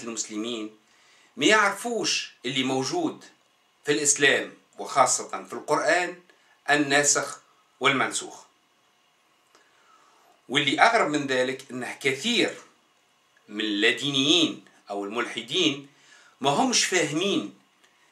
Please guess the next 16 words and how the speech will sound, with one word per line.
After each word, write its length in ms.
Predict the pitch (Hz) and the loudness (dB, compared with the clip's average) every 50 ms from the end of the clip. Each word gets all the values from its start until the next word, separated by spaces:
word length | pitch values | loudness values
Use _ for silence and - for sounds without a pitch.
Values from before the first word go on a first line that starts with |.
| _ _ | _ _
بالكدا 580 | - 107 127 160 160 139 127 127 143 147 156 160 156 - - _ _ _ _ _ _ - | -14 -8 -6 -6 -6 -6 2 4 6 6 6 4 -2 -8 -16 _ _ _ _ _ _ -8
معنى 580 | 113 139 156 151 160 151 151 151 156 160 - - _ _ _ _ _ _ - - | 2 4 4 6 6 2 2 0 -2 -2 -4 -12 _ _ _ _ _ _ 2 2
الناسخ 520 | 151 156 160 151 151 147 147 - - - | 4 4 6 4 4 4 4 0 0 0
والمنسوخ، 600 | 139 127 123 120 120 120 - 143 143 143 143 143 - - _ _ _ _ _ _ - | -2 0 0 -2 -2 -4 -6 -6 -6 -6 -6 -8 -10 -18 _ _ _ _ _ _ -6
وما 420 | 117 131 156 180 202 226 233 208 | 2 4 4 6 6 4 4 2
هي 420 | 196 208 196 160 131 101 98 - - _ _ _ _ - | 2 0 -2 -2 -2 -4 -4 -6 -10 _ _ _ _ -2
الآيات 680 | 135 143 156 - 143 143 143 139 131 117 104 - - - - _ _ _ _ _ _ _ - | -2 0 2 4 4 4 4 4 2 2 0 -2 -6 -14 -20 _ _ _ _ _ _ _ 2
المنسوخة 840 | 147 151 156 151 147 147 143 - 151 151 147 - 156 151 156 - - _ _ _ _ _ _ _ | 4 4 4 4 4 2 2 2 0 0 0 0 -2 -4 -4 -4 -10 _ _ _ _ _ _ _
وما 380 | 120 135 143 147 143 143 135 139 | 0 2 4 4 4 2 0 -4
هي 400 | 143 139 135 135 139 139 - - | -4 -2 -2 -2 -2 -4 -4 -8
الآيات 520 | - 123 120 120 127 127 127 127 127 127 135 | -10 -8 -4 -2 -2 0 0 -2 -2 -4 -4
اللي 140 | 131 127 135 | -6 -4 -2
مش 160 | 147 - 175 | -2 -2 0
منسوخة 440 | 170 170 165 175 156 - - - - - _ _ _ _ _ _ _ _ _ _ _ _ - - - | 0 0 2 0 0 0 0 -6 -10 -16 _ _ _ _ _ _ _ _ _ _ _ _ -10 -2 0
أو 140 | 120 120 | 0 0
المحكمة. 520 | 117 117 135 156 - - - - 95 90 | 2 2 0 0 -2 -2 -8 -10 -12 -12